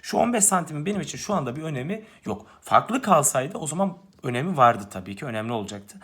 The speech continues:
Şu anda bir önemi yok. Yani şurada bittiği için ben şurayı bulabilirim sonuçta. Şuraya kadarki kısma bulursam kaç tane tablo asıldığını zaten bulurum. Bu kaçar kaçar gidiyor ona bakalım. On beş, yirmi beş.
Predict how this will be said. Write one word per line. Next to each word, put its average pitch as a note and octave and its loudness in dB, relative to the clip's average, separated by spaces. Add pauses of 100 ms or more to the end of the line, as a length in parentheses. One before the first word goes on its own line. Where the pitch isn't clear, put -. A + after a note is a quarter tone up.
(220)
Şu - 2
anda D#3+ 4
bir G3+ -2
önemi F#3 -2
yok. G#3 -2 (160)
Yani G#2 -2 (240)
şurada F3+ 0
bittiği E3 -6
için - -8 (280)
ben D#3+ 4
şurayı F3+ 0
bulabilirim G#3+ 0
sonuçta. - -10 (440)
Şuraya D3 0
kadarki A#2+ -6
kısma A#2 -6 (240)
bulursam F#3 -6
kaç E3 -2
tane C3+ -8
tablo C#3 -8
asıldığını A#2+ -6
zaten E3 -2
bulurum. G#2+ -6 (340)
Bu C4 -4
kaçar A#3 2
kaçar - -2
gidiyor D#3 -2
ona D#3+ 0
bakalım. A#2+ -6
On G3 2
beş, E3+ -4
yirmi F#3+ 0
beş. G3 -4